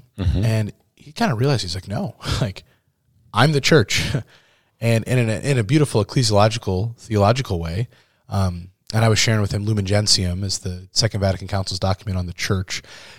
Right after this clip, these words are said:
Speaker 2: makes so clear that everybody, by virtue of our baptism, is called to holiness. He's called to be a member of the body of Christ, the church.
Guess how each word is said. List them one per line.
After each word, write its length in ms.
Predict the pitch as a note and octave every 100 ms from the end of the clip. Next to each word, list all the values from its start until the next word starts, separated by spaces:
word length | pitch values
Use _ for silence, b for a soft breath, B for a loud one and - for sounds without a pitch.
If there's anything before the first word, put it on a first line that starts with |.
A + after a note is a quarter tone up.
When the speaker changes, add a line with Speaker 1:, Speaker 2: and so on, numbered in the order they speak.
| B
Speaker 2:
makes 220 | C#3 -
so 260 | - C3+ B2
clear 480 | - B2 G2+ F2+ - b b b
that 360 | G#2+ G#2+ - _ _ -
everybody, 760 | B2 B2+ A#2+ G#2+ G#2+ G#2 G2+ -
by 140 | G#2+
virtue 260 | G2+ G#2 -
of 60 | G2+
our 80 |
baptism, 420 | F#2+ F#2+ - F#2+ F#2+
is 80 |
called 200 | F2+ G2+
to 40 | F#2
holiness. 720 | G2+ F#2+ F#2+ G2+ G#2 - - _ _ _
He's 60 | -
called 140 | - G2+
to 40 |
be 60 | G2+
a 40 |
member 220 | G2 F#2+
of 20 | G2
the 60 |
body 240 | F#2 F#2 F2
of 100 | -
Christ, 300 | F#2 F2+ -
the 80 |
church. 420 | F#2+ - - -